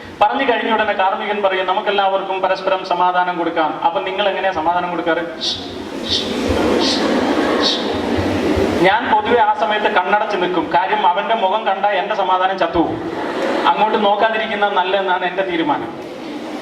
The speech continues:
എന്തോ ആയിക്കോട്ടെ, പക്ഷെ എനിക്കിവിടെ നിങ്ങളോടൊരു ചോദ്യമുണ്ട്. നിങ്ങൾ ഈ ആദ്യം സമാധാനം മുന്നോട്ട് കൊടുക്കുന്നത് ആർക്കാ? ഉറക്കെ പറയാമോ? കുറച്ചും കൂടെ ഉറക്കെ. അപ്പൊ നിങ്ങള് ദേവാലയത്തിൽ പോകുന്നത് ഈശോയ്ക്ക് സമാധാനം ഉണ്ടാക്കി കൊടുക്കാനാണല്ലേ?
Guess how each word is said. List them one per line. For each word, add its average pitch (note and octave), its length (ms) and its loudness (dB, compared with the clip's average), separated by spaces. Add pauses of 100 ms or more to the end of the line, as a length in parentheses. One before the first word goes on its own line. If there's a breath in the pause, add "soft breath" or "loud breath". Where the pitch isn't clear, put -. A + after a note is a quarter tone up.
എന്തോ C#4+ 260 4
ആയിക്കോട്ടെ, A#3+ 380 0
പക്ഷെ B3 240 2
എനിക്കിവിടെ C#4 340 2
നിങ്ങളോടൊരു A#3+ 480 2
ചോദ്യമുണ്ട്. G3+ 420 0
നിങ്ങൾ B3+ 200 2
ഈ B3+ 60 2
ആദ്യം B3 440 0
സമാധാനം G#3+ 600 2
മുന്നോട്ട് A3 400 -2
കൊടുക്കുന്നത് F#3 460 0
ആർക്കാ? D#3 380 2 (1400)
ഉറക്കെ E3+ 200 4
പറയാമോ? G#3+ 420 2 (920)
കുറച്ചും B3+ 240 2
കൂടെ A#3+ 120 4
ഉറക്കെ. B3+ 380 2 (800)
അപ്പൊ B3 140 2
നിങ്ങള് B3 760 2 (320)
ദേവാലയത്തിൽ A#3+ 560 2
പോകുന്നത് A3+ 400 0
ഈശോയ്ക്ക് A3+ 380 0
സമാധാനം G3 460 2
ഉണ്ടാക്കി E3+ 260 0
കൊടുക്കാനാണല്ലേ? D#3+ 840 0